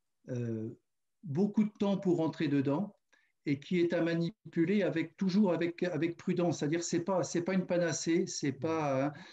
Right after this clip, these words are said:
mais c'est vraiment, ça donne vraiment des indications extrêmement précieuses, extrêmement précieuses. Et moi, mon cadre d'analyse, il a changé complètement maintenant. Je vois plus quelqu'un qui fait le judo, je ne vois plus les mêmes choses.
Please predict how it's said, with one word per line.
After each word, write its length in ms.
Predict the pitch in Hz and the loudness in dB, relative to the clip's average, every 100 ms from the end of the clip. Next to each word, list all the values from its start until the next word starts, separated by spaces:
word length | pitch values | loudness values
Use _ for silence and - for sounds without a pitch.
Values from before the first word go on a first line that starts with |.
| - | -12
mais 140 | - 143 | -2 -2
c'est 200 | - 170 | 0 0
vraiment, 580 | 139 180 185 196 208 208 _ | 0 2 2 4 2 0 _
ça 200 | - 170 | -6 -2
donne 240 | 147 170 147 | 2 2 2
vraiment 420 | 143 175 180 190 | 0 2 2 2
des 240 | 175 151 | 2 2
indications 720 | 160 156 151 156 139 - 170 175 _ _ - | 0 0 -2 -2 -2 -2 -4 -4 _ _ -8
extrêmement 680 | 185 180 - - 180 175 170 | -4 -4 -6 -2 2 4 2
précieuses, 600 | - 160 143 - 143 135 - | 0 -2 -2 -2 -2 -2 -4
extrêmement 540 | 170 170 - 165 156 | -4 -4 -2 0 0
précieuses. 380 | 143 143 - 135 | -2 -4 -4 -2
Et 60 | 143 | 2
moi, 160 | 165 | 2
mon 160 | 185 165 | 4 2
cadre 320 | 135 196 170 | 0 -2 0
d'analyse, 520 | 170 160 156 190 214 - - - _ | 2 2 2 2 2 -2 -20 -20 _
il 180 | 147 135 | 0 0
a 60 | 147 | 0
changé 380 | - 175 185 | 0 0 0
complètement 540 | 185 185 185 170 175 170 | 0 0 0 -2 2 2
maintenant. 280 | 131 - 131 | 0 -2 -2
Je 120 | 135 | -2
vois 200 | 131 135 | -2 -2
plus 440 | 135 165 220 226 - - _ _ _ | -2 2 4 4 -4 -20 _ _ _
quelqu'un 300 | - 170 190 | 0 0 2
qui 120 | 180 175 | -2 0
fait 120 | 180 | 0
le 60 | |
judo, 300 | 165 156 180 | 0 2 2
je 100 | 208 | 2
ne 100 | 170 | 4
vois 180 | 147 151 | 2 2
plus 160 | 147 202 | 0 2
les 120 | 180 | 4
mêmes 160 | 170 160 | 2 0
choses. 420 | - 139 135 | 0 -2 -2